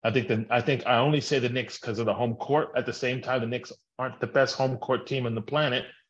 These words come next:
'cause they suck. They didn't do that well during the regular season home court wise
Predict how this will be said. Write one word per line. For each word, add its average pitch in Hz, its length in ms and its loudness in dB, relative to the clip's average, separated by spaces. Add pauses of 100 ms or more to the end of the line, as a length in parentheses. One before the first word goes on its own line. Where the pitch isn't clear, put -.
(140)
'cause 110 100 -2
they 117 140 4
suck. 135 300 4
They 120 140 4
didn't 123 320 2
do 127 120 2
that 113 140 4
well 123 120 4
during 117 160 2
the 110 60 -2
regular 107 220 0
season 147 320 -6
home 117 180 -6
court 123 180 -2
wise 110 320 0